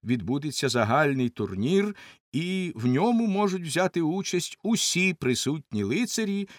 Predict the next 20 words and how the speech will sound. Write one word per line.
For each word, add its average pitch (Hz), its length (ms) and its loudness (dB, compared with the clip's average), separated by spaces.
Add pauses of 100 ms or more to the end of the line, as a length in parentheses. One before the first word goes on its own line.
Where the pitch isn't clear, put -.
що - 200 -4
бажають 165 460 -2
дістати 117 500 -2
нагороду. 90 680 -6 (360)
Поділившись 123 640 0
на 107 100 -4
дві 110 240 -6
рівні 104 340 -2
групи, 180 480 -8 (280)
вони 190 200 2
можуть 139 360 0
битися, 180 760 0 (240)
поки 123 260 0
принц 120 600 0
Джон 196 540 0 (200)
подасть 101 520 -4
знак 127 400 -2
припинити 135 640 2
бій. 80 400 -8 (880)
Тоді 185 560 0